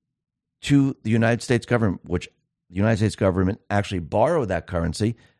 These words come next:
there was interest attached. Remember that first one hundred, that was the first currency that was printed. Where does the U S government get the interest to pay it back?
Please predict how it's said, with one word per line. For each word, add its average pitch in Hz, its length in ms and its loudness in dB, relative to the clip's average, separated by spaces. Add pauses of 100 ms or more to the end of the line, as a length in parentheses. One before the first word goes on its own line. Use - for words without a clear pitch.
(100)
there 120 140 2
was 117 160 2
interest 131 420 -2
attached. 123 440 0
Remember 113 360 0
that 85 120 0
first 135 280 0
one 127 120 4
hundred, 117 360 2 (420)
that 123 300 0
was 127 180 0
the 120 100 2
first - 580 0 (1300)
currency 123 680 2 (300)
that 117 220 -2
was 107 260 2
printed. 123 520 0 (760)
Where 151 300 2
does 135 340 2 (120)
the 101 120 -4
U 113 180 2
S 135 160 0
government 107 540 0 (460)
get 123 300 -4
the 127 220 -4
interest 135 560 0
to 113 80 -2
pay 107 260 2
it - 180 -4
back? 90 400 -2